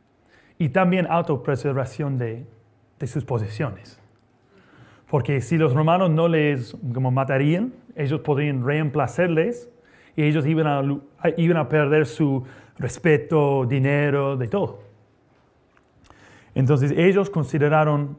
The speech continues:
mejor sacrificar a un hombre inocente que sacrificar, como, sus, sus posesiones.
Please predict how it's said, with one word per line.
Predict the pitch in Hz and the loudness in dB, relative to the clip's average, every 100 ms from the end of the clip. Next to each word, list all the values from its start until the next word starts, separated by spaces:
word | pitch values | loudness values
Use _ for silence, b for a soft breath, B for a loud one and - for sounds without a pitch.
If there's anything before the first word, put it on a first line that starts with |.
| - | -6
mejor | 135 143 165 180 180 | -2 2 4 4 2
sacrificar | - 139 165 135 160 131 156 151 | 0 -4 -4 -4 -4 -2 0 0
a | |
un | 135 147 | -2 -2
hombre | 160 165 | -2 0
inocente | 160 147 139 123 127 | 0 -2 -4 -6 -6
que | 127 | -8
sacrificar, | 120 131 131 117 123 120 120 - _ _ _ _ _ _ | -10 -10 -10 -10 -8 -8 -10 -20 _ _ _ _ _ _
como, | 135 110 | -10 -10
sus, | - 147 127 - - _ | -6 -6 -6 -14 -20 _
sus | - 151 | -10 -10
posesiones. | - 139 120 - 127 107 | -4 -4 -4 -6 -8 -8